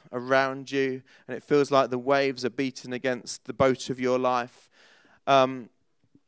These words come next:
and you deal with stuff and, and, and, you know, the wind dies down, and th-, but sometimes you, you, you s-, you still need to deal with, with, uh, th-, the forgiveness side of things, the hurt that you've been caused.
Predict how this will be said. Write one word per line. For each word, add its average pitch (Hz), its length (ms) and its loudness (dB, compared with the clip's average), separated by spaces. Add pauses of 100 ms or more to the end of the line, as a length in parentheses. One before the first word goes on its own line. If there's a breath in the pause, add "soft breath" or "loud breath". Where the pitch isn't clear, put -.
(220)
and 135 120 -4
you 127 80 2
deal 143 360 4
with 127 160 0
stuff - 480 -2
and, 117 140 -10
and, 123 200 -6
and, 120 460 -6
you 131 100 -4
know, 123 120 0
the 123 100 -2
wind 131 520 -4
dies 123 340 0
down, 127 340 2
and 117 140 -6
th-, - 100 -14 (360 soft breath)
but - 120 -12
sometimes 139 600 0
you, 127 140 -10
you, 131 200 -8
you 131 100 -4
s-, - 200 -12
you 123 120 -12
still 151 340 2
need 131 220 0
to - 120 -6
deal 127 400 4 (300 soft breath)
with, 123 400 2
with, - 540 -4
uh, 113 420 4 (580)
th-, 101 140 -18
the 110 100 -10
forgiveness 110 880 -6 (140)
side 107 320 -2
of 104 100 -8
things, 98 360 -10
the 117 80 -8
hurt 127 440 -2
that 110 120 -6
you've 107 200 -8
been 104 200 -8
caused. 107 500 -4